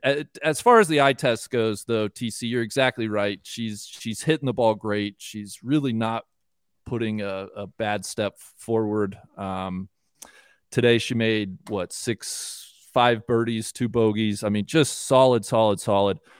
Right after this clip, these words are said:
Uh, Cody, do you expect, is, is there reason, uh, let me frame it this way. Is there any reason not to expect this to continue over the weekend?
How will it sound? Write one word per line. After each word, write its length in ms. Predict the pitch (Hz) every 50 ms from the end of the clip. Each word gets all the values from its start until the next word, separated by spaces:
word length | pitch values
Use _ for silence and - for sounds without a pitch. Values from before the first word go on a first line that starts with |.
| _ _ _
Uh, 340 | - - 104 104 101 98 98 - -
Cody, 320 | - 165 170 170 170 170 156
do 160 | 117 - 131
you 140 | 143 147 143
expect, 680 | - - - - - - 160 160 170 165 _ - - - - - - _ _ -
is, 120 | 127 123
is 220 | 123 139 131 120 120
there 100 | 147 156
reason, 260 | 185 233 214 202 - -
uh, 80 | 131 135
let 140 | 156 190 208
me 100 | 233 208
frame 260 | - - 202 196 190
it 100 | 165 -
this 180 | 160 143 - -
way. 120 | 107 104
Is 100 | 107 104
there 200 | - 127 123 - -
any 200 | 139 185 214 208
reason 520 | 143 156 165 156 139 147 131 120 104 95
not 300 | 98 107 123 135 - - -
to 140 | - 107
expect 460 | 95 92 - - - - 95 92 _ -
this 200 | 95 90 - -
to 100 | - 92
continue 520 | - - 95 90 - - 95 92 90 90
over 140 | 90 87 87
the 100 | 87 90
weekend? 400 | 90 87 87 - 82 85 85 -